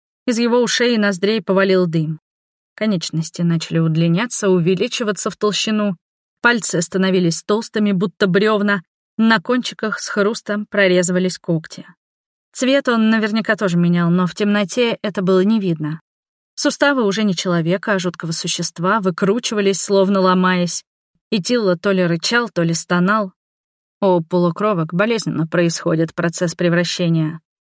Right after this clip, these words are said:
сказал Хаур. «Драторины делают это быстрее и проще». Наконец, перед нами предстал огромный дракон, по виду совершенно такой, как надо. Зловещий, пышущий пламенем.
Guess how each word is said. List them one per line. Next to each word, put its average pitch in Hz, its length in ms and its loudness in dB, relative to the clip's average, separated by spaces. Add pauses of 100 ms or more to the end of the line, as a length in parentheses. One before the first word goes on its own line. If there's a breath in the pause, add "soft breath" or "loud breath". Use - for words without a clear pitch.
(160)
сказал 196 360 -4
Хаур. 180 500 -2 (420)
«Драторины 190 640 2
делают 175 380 0
это 165 140 -4
быстрее 175 440 0
и 180 40 0
проще». - 500 -8 (1120)
Наконец, 208 600 -2
перед 196 300 -2
нами 180 300 0
предстал 190 560 0
огромный 190 480 2
дракон, 185 560 -2 (280)
по 233 140 -4
виду 247 260 -2
совершенно 247 560 -2
такой, 208 320 0
как 208 220 -2
надо. 160 440 -2 (360)
Зловещий, 185 840 0 (320)
пышущий 247 420 -2
пламенем. 175 720 0